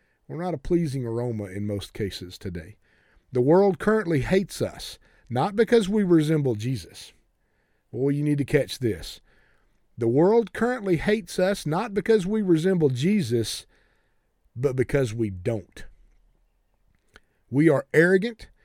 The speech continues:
and there's a serious disconnect between our beliefs and our actions. Scripture teaches that our influence on the world is directly tied to the unity we display. Meanwhile, we continue to publicly degrade one another,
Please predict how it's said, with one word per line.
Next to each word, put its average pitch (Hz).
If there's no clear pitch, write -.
and 135
there's 127
a 110
serious 208
disconnect 131
between 139
our 127
beliefs 123
and 127
our 113
actions. 92
Scripture 180
teaches 202
that 165
our 175
influence 202
on 170
the 156
world 180
is 139
directly 147
tied 185
to 175
the 135
unity 180
we 156
display. 117
Meanwhile, 135
we 165
continue 151
to 127
publicly 208
degrade 156
one 120
another, 107